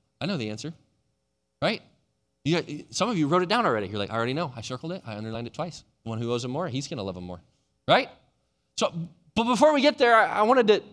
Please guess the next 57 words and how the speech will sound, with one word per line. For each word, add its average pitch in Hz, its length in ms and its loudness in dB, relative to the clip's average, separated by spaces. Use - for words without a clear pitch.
to 185 200 0
show - 280 2
you 226 120 4
a 190 60 4
picture - 340 0
of 113 80 -2
this, 117 320 -4
'cause 202 100 2
I 214 60 4
think 214 160 4
sometimes 262 560 2
we 233 120 0
forget 202 360 4
one 208 260 2
extra 202 300 -2
zero 170 380 6
makes 180 260 -2
a 165 40 -2
big 160 220 0
difference. 170 340 0
So 170 200 2
here's 285 240 2
person 262 400 2
A. 147 260 4
You 202 140 -6
can 170 80 -4
see 180 160 -2
that 151 140 2
here. 143 160 0
Person 254 300 0
A 233 200 6
owes 190 180 4
him 185 100 -4
fifty 214 300 -2
thousand 180 400 0
dollars. 139 520 -2
I'm 240 60 -8
just 233 140 -4
trying 208 100 0
to 180 80 0
make 180 160 0
this 151 140 -4
relevant. 110 340 -2
I'm 143 80 -12
trying 190 180 0
to 180 40 -2
make 175 160 0
this 156 160 -2
today, 147 400 0
in 143 80 0
this, 147 180 -4
today's 160 300 -2
context, 139 340 -6
what 143 100 -10
you 147 80 -4
might 139 140 0
understand. 123 400 -6